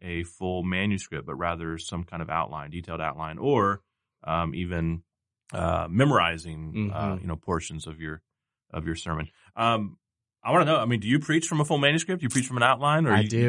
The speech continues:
Speaker 1: you, you, you taking the
Speaker 2: Yeah.
Speaker 1: Post-it note up there?
Speaker 2: <laughs>
Speaker 1: Are you like Andy Stanley with just the computer?
Speaker 2: N-, no,
Speaker 1: Okay.
Speaker 2: no, I take no computers.
Speaker 1: Okay.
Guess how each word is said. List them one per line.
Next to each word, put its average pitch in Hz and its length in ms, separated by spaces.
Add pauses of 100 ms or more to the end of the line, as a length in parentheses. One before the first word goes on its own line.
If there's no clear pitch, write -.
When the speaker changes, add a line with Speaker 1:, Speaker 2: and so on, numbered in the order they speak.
Speaker 1:
you, - 240
you, 104 200
you 113 200
taking 127 240
the - 60
Speaker 2:
Yeah. - 40
Speaker 1:
Post-it 127 300
note 123 180
up 131 120
there? 139 200 (220)
Speaker 2:
<laughs> - 0 (640)
Speaker 1:
Are 151 100 (160)
you 147 60
like 160 160
Andy 143 200
Stanley 139 360
with 117 100
just 123 220
the 110 80
computer? 123 500
Speaker 2:
N-, 120 240
no, 139 400
Speaker 1:
Okay. 123 160
Speaker 2:
no, 127 80
I 123 80
take 123 220
no 131 140
computers. 135 520
Speaker 1:
Okay. 110 300